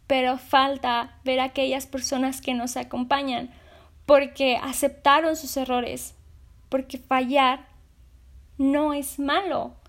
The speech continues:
Y vemos cómo esas personas van creciendo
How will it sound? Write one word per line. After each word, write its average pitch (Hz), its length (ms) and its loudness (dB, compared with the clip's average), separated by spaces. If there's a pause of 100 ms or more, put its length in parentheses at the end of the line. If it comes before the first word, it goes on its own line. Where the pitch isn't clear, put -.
(580)
Y 294 140 2
vemos 302 560 2
cómo 277 280 0
esas 294 200 -6
personas 262 640 -2
van 262 200 0
creciendo 247 800 -2